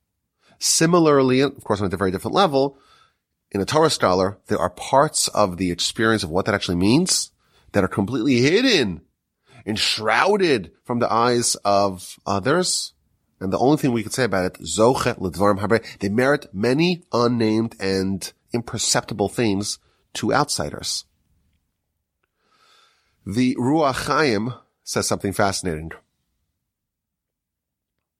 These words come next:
As I mentioned earlier, it's incorrect to say that the bargain of Torah is, "Well, you study Torah and you do mitzvos,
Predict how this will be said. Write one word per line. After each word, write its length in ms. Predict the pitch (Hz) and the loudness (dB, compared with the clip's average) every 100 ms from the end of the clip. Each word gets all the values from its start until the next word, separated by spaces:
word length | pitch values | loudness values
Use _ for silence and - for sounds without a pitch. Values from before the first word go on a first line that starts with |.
| _ _ _ _ _ _ _ _ _ _ _ _ _ _ _ _ _ _ _ _ - | _ _ _ _ _ _ _ _ _ _ _ _ _ _ _ _ _ _ _ _ -8
As 100 | 85 | 0
I 40 | |
mentioned 260 | 110 123 107 | 2 2 4
earlier, 520 | 127 107 92 90 95 _ _ _ _ _ _ _ _ _ - | 6 6 4 2 0 _ _ _ _ _ _ _ _ _ -16
it's 220 | 107 - | -12 -2
incorrect 540 | 151 175 - 117 95 - | 2 2 4 2 2 -2
to 80 | 98 | -4
say 400 | - 78 78 101 _ _ _ _ _ _ _ _ - | -2 -2 -4 -10 _ _ _ _ _ _ _ _ -6
that 320 | 98 95 - | -4 -4 -4
the 300 | 101 95 - | -4 -2 -4
bargain 500 | 98 120 110 127 131 | -4 2 2 2 2
of 140 | 107 | 0
Torah 380 | - 135 131 110 | 0 0 2 2
is, 120 | 87 | 0
"Well, 300 | 95 180 196 | 0 2 2
you 120 | 190 147 | 2 0
study 260 | 170 160 | 2 0
Torah 540 | - 165 160 160 151 147 | 0 0 2 2 2 2
and 120 | 131 | 0
you 60 | |
do 140 | 107 196 | 0 0
mitzvos, 760 | 180 165 - 156 151 151 - | 0 0 0 2 2 2 -4